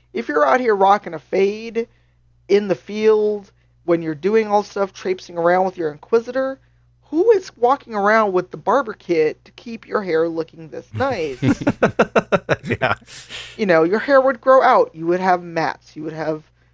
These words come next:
Speaker 1: whatever it is your hair turns into without maintenance out in the woods, because some,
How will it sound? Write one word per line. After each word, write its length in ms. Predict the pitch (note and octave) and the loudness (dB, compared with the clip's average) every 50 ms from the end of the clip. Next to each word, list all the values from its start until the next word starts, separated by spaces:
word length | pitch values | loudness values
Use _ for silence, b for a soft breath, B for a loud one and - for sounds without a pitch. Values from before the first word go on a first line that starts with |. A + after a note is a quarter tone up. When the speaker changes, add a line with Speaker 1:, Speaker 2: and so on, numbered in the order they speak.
| _ _ _ | _ _ _
Speaker 1:
whatever 480 | F3 F3+ F3+ F#3 G#3 B3+ B3+ B3+ C#4 | 4 4 6 8 8 6 6 4 2
it 80 | C#4 C4 | 0 0
is 160 | C4 C4 A#3 | -2 -4 -2
your 100 | A#3+ B3 | -2 0
hair 200 | B3 C4 B3 B3+ | 2 2 0 2
turns 300 | B3 B3+ A#3+ B3 A#3 A#3+ | 2 2 2 2 2 -2
into 380 | C4+ C4+ C4 - - F#3 E3 D#3+ | -8 -8 -10 -12 -10 -8 -6 -4
without 300 | D#3+ E3 F3+ F#3+ F#3+ G3+ | -2 2 2 2 0 2
maintenance 580 | G#3+ A#3+ C#4 C4+ F#3+ F3 D#3 D3+ C#3+ D#3+ _ _ - | -2 -2 -2 -2 -8 -10 -10 -10 -10 -14 _ _ -2
out 220 | F3 F#3+ F4+ - - | -2 -2 -2 -2 -4
in 200 | F#3+ G3 F#3+ F#3 | -6 -6 -6 -8
the 60 | F#3+ | -12
woods, 680 | F#3 A#3 C#4 B3+ G3+ E3+ E3 E3 E3+ F3 _ _ _ _ _ _ _ _ _ _ _ - | -8 -2 0 0 0 0 -2 -4 -8 -18 _ _ _ _ _ _ _ _ _ _ _ -14
because 400 | - - C#4+ B3+ B3+ - - _ _ _ | -8 4 4 4 4 4 -6 _ _ _
some, 600 | _ _ _ - - F#3 F3+ F#3+ G3+ G3+ G#3 - | _ _ _ -2 0 0 0 0 -2 -8 -10 -12